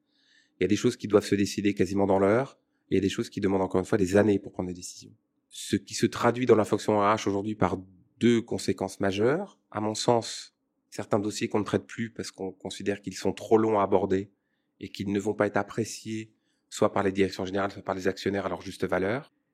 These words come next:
et des sujets qu'on traite trop vite pour être pleinement efficace et qu'on se concentre de plus en plus sur le prix des choses plutôt que sur la valeur qu'elles peuvent avoir. Je pense entre autres quand il y a par exemple un problème de santé dans une équipe. Si quelqu'un est malade, un arrêt de trois jours,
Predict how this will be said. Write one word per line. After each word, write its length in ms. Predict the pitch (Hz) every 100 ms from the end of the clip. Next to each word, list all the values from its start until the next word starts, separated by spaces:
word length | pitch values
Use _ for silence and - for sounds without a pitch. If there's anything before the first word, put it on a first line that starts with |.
| _ _ _
et 60 | 98
des 120 | 107
sujets 300 | - 110 110
qu'on 160 | 107
traite 340 | 98 104 - - _ -
trop 240 | - 120
vite 380 | 123 - - _ _ _ _ _ _
pour 160 | - 98
être 120 | 98
pleinement 300 | - 113 110
efficace 600 | 104 101 117 156 - - _ _ _ _ _ _
et 60 | 101
qu'on 120 | 101
se 140 | -
concentre 360 | 104 107 - 110
de 60 |
plus 180 | 98 101
en 60 | 104
plus 140 | 117
sur 160 | - 101
le 80 | 92
prix 200 | - 139
des 100 | 123
choses 260 | 139 151
plutôt 260 | - - 107
que 80 | -
sur 120 | 95
la 80 | 92
valeur 520 | 107 127 127 127 - -
qu'elles 160 | 95
peuvent 160 | 101 92
avoir. 420 | 92 85 - _ _ -
Je 140 | 107
pense 240 | 123 123
entre 200 | 117 -
autres 100 | 139
quand 320 | - 107 - 110
il 80 |
y 100 | 107
a 80 | 113
par 140 | - 101
exemple 260 | 110 113
un 40 | 107
problème 280 | 107 104
de 80 | 101
santé 520 | 101 110 - 107 117 -
dans 100 | 95
une 140 | 98
équipe. 260 | 92 - _ _ _ _ _
Si 160 | - 101
quelqu'un 260 | 110 139
est 40 | 135
malade, 480 | 107 98 123 120 - _ -
un 140 | 101
arrêt 280 | 110 123 135
de 60 | - _
trois 240 | - 110
jours, 480 | 104 113 110 101 -